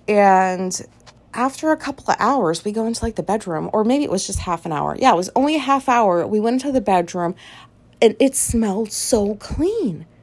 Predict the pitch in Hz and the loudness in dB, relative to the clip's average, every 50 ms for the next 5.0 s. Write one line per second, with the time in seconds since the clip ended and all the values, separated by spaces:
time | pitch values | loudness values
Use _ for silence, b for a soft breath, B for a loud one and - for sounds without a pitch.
0 | b b b b b b b b b b b _ _ _ _ _ _ _ _ _ | b b b b b b b b b b b _ _ _ _ _ _ _ _ _
1 | _ _ - 247 226 208 208 226 - - 269 269 269 262 240 214 208 - - 196 | _ _ -2 0 0 0 0 -2 -4 -6 -2 -2 0 0 0 -2 -2 0 0 2
2 | 185 175 170 175 190 214 254 311 359 381 339 285 240 226 220 233 220 - - b | 2 2 0 0 2 2 2 2 2 2 2 2 2 2 2 0 0 -4 -10 b
3 | b b b b b b b b b - 254 240 - - 226 220 214 - 196 180 | b b b b b b b b b 2 2 2 4 2 2 2 2 0 -2 -2
4 | 175 185 185 - - - - 202 190 175 - - - 214 190 165 147 - - - | -2 -4 -4 -8 -8 -6 -4 -4 -2 -4 -4 -4 -2 0 0 0 -2 -4 -8 -12